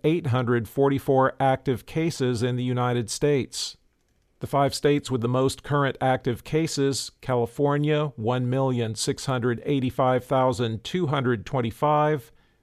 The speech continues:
Virginia, six hundred twelve thousand five hundred ninety-five, Maryland, four hundred forty-one thousand eight hundred eighty-nine,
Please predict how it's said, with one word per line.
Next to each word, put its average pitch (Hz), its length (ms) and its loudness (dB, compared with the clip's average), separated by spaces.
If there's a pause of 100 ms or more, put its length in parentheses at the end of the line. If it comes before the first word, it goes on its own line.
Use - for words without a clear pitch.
(120)
Virginia, 135 640 0
six - 320 -2
hundred 131 340 0
twelve 147 340 4
thousand 120 540 0
five 131 320 2
hundred 123 340 -2
ninety-five, 139 920 0 (420)
Maryland, 139 640 2
four 123 260 2
hundred 120 320 0
forty-one 123 540 0
thousand 120 560 0 (100)
eight 143 220 0
hundred 120 460 -2
eighty-nine, 135 800 0